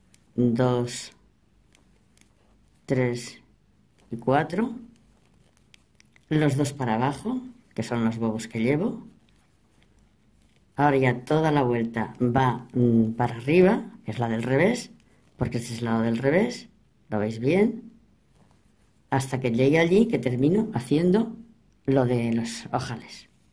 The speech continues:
Como aquí me toca lo de los ojales, os he dicho, dos, cuatro, seis, ocho y nueve, estos son.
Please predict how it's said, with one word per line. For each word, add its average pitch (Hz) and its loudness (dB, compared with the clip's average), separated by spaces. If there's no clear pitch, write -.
Como 131 0
aquí 127 -2
me 165 0
toca 135 -2
lo 117 -2
de 113 2
los 113 -2
ojales, 113 -4
os 123 -6
he 131 -4
dicho, 165 -4
dos, 131 4
cuatro, 120 0
seis, 117 -2
ocho 117 -6
y 110 -2
nueve, 190 0
estos - -6
son. 76 -12